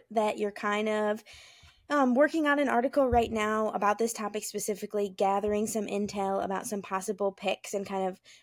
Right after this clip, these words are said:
where you think M S U might be looking. Can you give us a little bit of a preview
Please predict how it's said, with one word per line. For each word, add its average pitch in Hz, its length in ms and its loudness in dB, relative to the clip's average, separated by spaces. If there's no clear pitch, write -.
where 214 200 4
you 214 200 -2
think 202 340 -2
M 190 160 -6
S 190 200 -6
U 196 100 -4
might 185 200 -6
be 190 120 -4
looking. 180 540 -4
Can 233 260 0
you 233 100 4
give 208 160 0
us 202 160 0
a - 40 -6
little 196 200 -2
bit 190 120 0
of 185 100 -4
a 180 80 -6
preview 185 760 -4